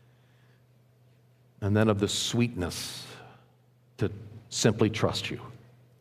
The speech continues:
To see you who you really are, that we not anxiously look about us, but we see a God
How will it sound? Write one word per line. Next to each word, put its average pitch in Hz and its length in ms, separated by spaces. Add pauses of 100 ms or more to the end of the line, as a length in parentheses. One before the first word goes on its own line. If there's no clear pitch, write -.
(3000)
To 113 80
see 135 280
you 123 200
who 120 200
you 113 180
really 107 260
are, 87 380 (1200)
that 95 120
we 104 120
not 113 360
anxiously 131 540
look 117 220
about 90 300
us, - 340 (1900)
but - 120
we 101 60
see 110 260
a 98 40
God 95 460